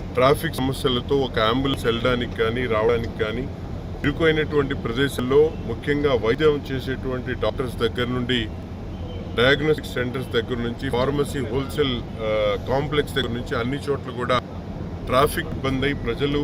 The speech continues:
అలాగే వైద్యానికి వచ్చేటువంటి వాళ్ళు, డాక్టర్స్, అలాగే యాజమాన్యాలు, అక్కడ చుట్టుపక్కల ఉన్నటువంటి ప్రజలు కూడా అనేక రకాలుగా ఇబ్బందులు పడుతున్నటువంటి పరిస్థితులు ఉన్నాయి.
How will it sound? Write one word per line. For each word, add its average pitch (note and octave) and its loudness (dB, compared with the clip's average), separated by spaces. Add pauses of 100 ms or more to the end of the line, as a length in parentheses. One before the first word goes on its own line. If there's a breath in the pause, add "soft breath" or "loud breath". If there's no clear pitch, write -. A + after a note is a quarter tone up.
(140)
అలాగే C3 2 (200)
వైద్యానికి B2+ 2
వచ్చేటువంటి A#2+ -4
వాళ్ళు, A#2 -2 (120)
డాక్టర్స్, A#2+ 0 (520)
అలాగే C3+ 2
యాజమాన్యాలు, B2+ 2 (100)
అక్కడ A2+ -4
చుట్టుపక్కల - -6
ఉన్నటువంటి A2 -4
ప్రజలు A#2+ -4
కూడా A#2+ 2 (540)
అనేక D#3 2
రకాలుగా C#3 4
ఇబ్బందులు B2+ -2
పడుతున్నటువంటి G#2 -4
పరిస్థితులు G2 -6
ఉన్నాయి. E2+ -8